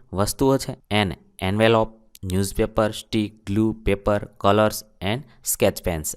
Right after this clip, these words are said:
આટલી વસ્તુઓની જરૂર પડશે અને તેના આધારે, ઇન્સ્ટ્રક્શનને આધારે આપણે પપેટ બનાવવાનું છે.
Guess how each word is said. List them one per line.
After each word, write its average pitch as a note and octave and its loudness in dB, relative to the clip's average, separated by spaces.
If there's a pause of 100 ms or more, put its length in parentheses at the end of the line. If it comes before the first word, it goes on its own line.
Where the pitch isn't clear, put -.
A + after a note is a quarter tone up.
આટલી A2+ -4
વસ્તુઓની D3 -2
જરૂર C#3 -2
પડશે B2+ -6 (560)
અને D3 2
તેના C#3+ 2
આધારે, F2+ -2
ઇન્સ્ટ્રક્શનને A2 -2
આધારે A#2+ -4
આપણે F#2+ -4 (140)
પપેટ G#2 2
બનાવવાનું E2+ -2
છે. - -14